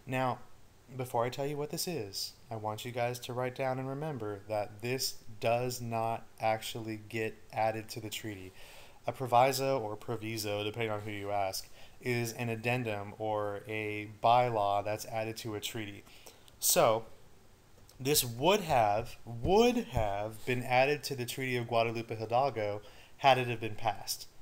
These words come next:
but it's not gonna be passed. Here's what it is. The Wilmot Proviso would have banned slavery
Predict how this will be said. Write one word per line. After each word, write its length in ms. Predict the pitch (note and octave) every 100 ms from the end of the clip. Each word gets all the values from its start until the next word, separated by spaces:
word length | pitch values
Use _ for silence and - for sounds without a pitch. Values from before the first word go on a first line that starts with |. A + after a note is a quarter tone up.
| - -
but 120 | - A2+
it's 160 | G#2+
not 260 | A#2+ A2+ A#2
gonna 160 | A2
be 100 | G2
passed. 500 | G2 G2+ - - - - - - - - -
Here's 280 | - D3 B2+
what 120 | B2+
it 100 | A2+
is. 340 | G#2 G2+ - - - - -
The 80 | B2+
Wilmot 380 | B2+ F3 G#3
Proviso 640 | G3 D#3+ C#3 B2+ A#2+ A2 A2 A2
would 460 | D#3+ F3+ A#2 B2 - - -
have 340 | - A#2+ A2
banned 500 | B2+ A#2 C#3 D#3+ C#3+
slavery 840 | - - C#3+ D#3+ A#2+ G#2+ G#2 G#2+